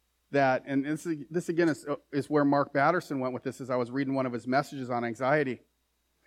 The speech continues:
He said, "What if we looked at, as a, at anxiety as a gift from God instead of a problem?" And what he went through and how he explained it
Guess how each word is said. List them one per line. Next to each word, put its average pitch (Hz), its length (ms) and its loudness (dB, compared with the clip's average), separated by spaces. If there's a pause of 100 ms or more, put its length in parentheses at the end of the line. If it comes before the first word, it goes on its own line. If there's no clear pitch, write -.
(200)
He 190 60 -2
said, 170 200 2
"What 196 180 6
if 277 120 2
we 214 100 -2
looked 185 220 4
at, 170 80 4
as 151 120 2
a, 160 200 0
at 151 100 4
anxiety 156 600 4
as 143 200 2
a 143 40 -6
gift 139 360 2
from 135 220 -4
God 113 360 2 (1600)
instead 127 280 -4
of 113 80 -4
a 113 60 -4
problem?" 107 480 0 (1500)
And 160 160 4
what 240 160 8
he 247 80 0
went 196 280 0
through 190 180 0
and 160 100 4
how 196 220 4
he 214 200 2
explained 190 600 0
it 120 180 -2